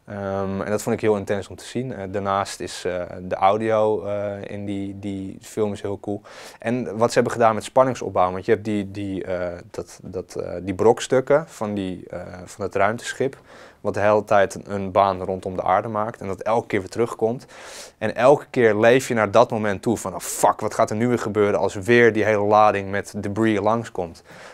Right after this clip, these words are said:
Ehm, en dat, die, die timing en die spanningsopbouw, dat is echt geniaal. Het einde was misschien een klein beetje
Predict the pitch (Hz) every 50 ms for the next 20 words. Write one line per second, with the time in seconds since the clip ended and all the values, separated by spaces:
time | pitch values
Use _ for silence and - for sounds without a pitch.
0 | - _ - - 101 101 101 98 101 98 98 101 101 - - 104 107 107 - -
1 | - 101 104 98 - _ - 120 113 - 117 113 127 139 147 143 127 117 110 -
2 | - - 117 120 123 - 120 110 113 113 110 107 101 95 - - - 110 - -
3 | - - - 101 98 98 95 90 85 - _ - - - - - 117 104 - 135
4 | 156 170 180 180 160 151 - 147 131 - - - 180 180 170 139 147 - - -
5 | 160 165 160 156 156 151 151 147 143 - - 139 135 131